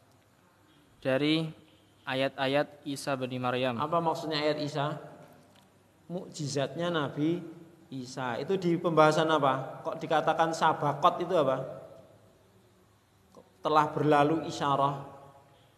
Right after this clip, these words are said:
Speaker 2: Pada pembahasan apa? Al-imanu bir, birusul. Iman kepada para rasul. Ya tak? Pada iman para rasul itu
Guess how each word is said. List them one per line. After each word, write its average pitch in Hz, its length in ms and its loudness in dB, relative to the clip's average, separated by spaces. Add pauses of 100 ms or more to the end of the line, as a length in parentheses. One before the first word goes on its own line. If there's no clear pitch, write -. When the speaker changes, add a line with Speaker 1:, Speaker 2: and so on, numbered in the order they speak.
(500)
Speaker 2:
Pada 143 180 -4
pembahasan 147 460 0
apa? 139 480 0 (1300)
Al-imanu 151 600 -2
bir, 165 360 2 (800)
birusul. 135 680 -4 (1800)
Iman 156 280 -6
kepada 151 240 2
para 147 340 6 (920)
rasul. 151 680 0 (960)
Ya 175 120 2
tak? 190 160 4 (800)
Pada 147 280 0
iman 170 240 0 (120)
para 165 280 6
rasul 170 240 2
itu 214 320 2